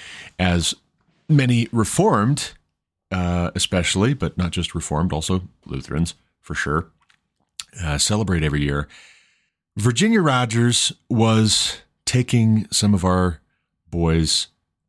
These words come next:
to Spanish and then picking them up. We do kind of a carpooling, ride-sharing thing with, uh, a couple other families that take the same Spanish class,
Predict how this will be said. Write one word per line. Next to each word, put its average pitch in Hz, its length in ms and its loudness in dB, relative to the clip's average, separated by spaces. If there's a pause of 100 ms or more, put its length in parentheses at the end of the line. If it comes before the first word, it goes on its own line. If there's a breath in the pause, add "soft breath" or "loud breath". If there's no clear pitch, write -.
(120)
to 104 260 2
Spanish 90 600 0
and 76 120 -6
then 73 120 -4
picking 90 340 -2
them 85 120 2
up. 80 180 -2
We 110 80 -2
do 120 160 0
kind 101 200 -2
of 90 80 0
a 85 220 0 (580 loud breath)
carpooling, 92 800 0
ride-sharing 85 840 0
thing 82 500 -2
with, 73 360 -6 (120)
uh, 71 220 -8
a - 40 -20
couple 90 240 -6
other 78 180 -2
families 76 560 -2 (600)
that 76 260 -6 (540)
take 82 180 -6
the 80 60 -4
same 80 400 0
Spanish 78 460 -6
class, 78 440 -4